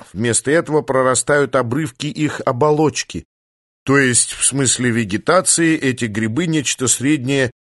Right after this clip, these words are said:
между бешеным огурцом, пушинкой одуванчика и бегонией.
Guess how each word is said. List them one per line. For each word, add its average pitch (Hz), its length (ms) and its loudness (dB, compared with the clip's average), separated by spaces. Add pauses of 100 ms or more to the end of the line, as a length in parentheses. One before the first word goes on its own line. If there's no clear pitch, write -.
(300)
между 127 340 0
бешеным 117 640 0
огурцом, 113 640 0
пушинкой 123 720 -2
одуванчика 131 800 0
и 151 120 0
бегонией. 131 840 -2